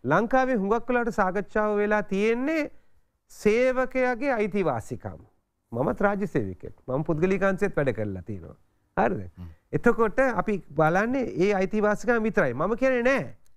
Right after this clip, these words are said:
Speaker 1: පුරවැසියයි පාරිභෝගිකයයි බලන්න ඕනේ. ඒ, ඒ, ඒ, ඒ වගේම රාජ්‍ය සේවකයාගේ අයිතිවාසිකම් බලන්නත් ඕනේ.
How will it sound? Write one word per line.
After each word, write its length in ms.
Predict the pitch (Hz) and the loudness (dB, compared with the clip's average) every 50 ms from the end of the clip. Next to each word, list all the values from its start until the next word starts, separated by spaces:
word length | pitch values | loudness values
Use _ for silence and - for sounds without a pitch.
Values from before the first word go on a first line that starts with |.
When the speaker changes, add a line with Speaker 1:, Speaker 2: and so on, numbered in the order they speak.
| - - - - - - - - _ - | -18 -16 -16 -14 -16 -16 -18 -20 _ 0
Speaker 1:
පුරවැසියයි 840 | - - 180 196 254 262 262 269 262 - - 262 269 262 254 262 247 | 2 4 4 6 4 4 4 2 0 -2 -2 0 2 2 2 2 0
පාරිභෝගිකයයි 880 | - 208 196 220 262 277 285 247 269 240 208 202 175 - 175 151 143 | 2 2 2 2 2 2 2 2 2 2 2 0 -4 -2 0 0 0
බලන්න 400 | 131 135 151 170 180 185 190 190 | 2 2 2 2 0 -2 -2 -4
ඕනේ. 360 | 190 190 190 190 185 185 185 175 170 - - _ _ _ _ _ _ - | -4 -4 -4 -4 -4 -4 -6 -6 -10 -12 -20 _ _ _ _ _ _ -18
ඒ, 280 | - 123 120 120 151 156 - - - 120 139 156 | -16 -14 -8 -6 -6 -6 -6 -8 -12 -8 -4 -2
ඒ, 160 | 170 202 214 - 180 - 123 | 0 0 -2 -2 -6 -8 -6
ඒ, 180 | 156 165 160 151 131 | -6 -4 -4 -4 -2
ඒ 140 | 139 160 160 | -2 -2 0
වගේම 480 | 135 135 151 175 208 277 294 277 208 147 165 226 269 - - - - - - | 0 0 0 2 2 2 2 2 2 0 -2 -4 -6 -8 -14 -20 -20 -12 -6
රාජ්‍ය 320 | 147 165 190 202 185 208 196 | -2 0 0 0 0 0 -2
සේවකයාගේ 640 | - 214 190 175 180 175 156 - 185 170 170 180 | -2 -2 -2 0 0 -2 -2 -2 -4 -2 -2 -2
අයිතිවාසිකම් 760 | 156 - 165 147 165 151 156 147 139 - 151 151 160 156 156 | -2 -2 -4 -2 -2 0 0 0 -2 -4 -6 -4 -4 -2 0
බලන්නත් 440 | 139 135 139 135 135 143 156 156 156 | 0 0 0 0 -2 -2 -2 -4 -4
ඕනේ. 380 | - 120 120 113 104 98 92 82 | -4 -2 0 0 0 -2 -6 -12